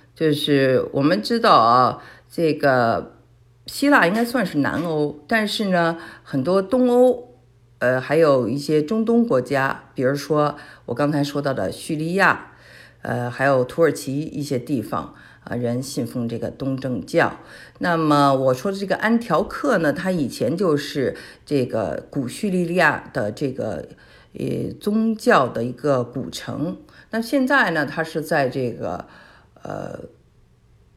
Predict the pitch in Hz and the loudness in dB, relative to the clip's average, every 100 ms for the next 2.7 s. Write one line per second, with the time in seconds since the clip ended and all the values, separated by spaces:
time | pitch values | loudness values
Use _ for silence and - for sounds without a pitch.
0 | _ _ _ - - 147 123 - - 127 | _ _ _ -20 -4 -2 -2 -4 -8 -4
1 | 147 151 131 135 117 - 107 123 139 135 | -4 -4 -4 -4 -6 -8 -8 -4 -2 -2
2 | 120 - 143 - 82 - 123 | -4 -8 -6 -6 -6 -8 -10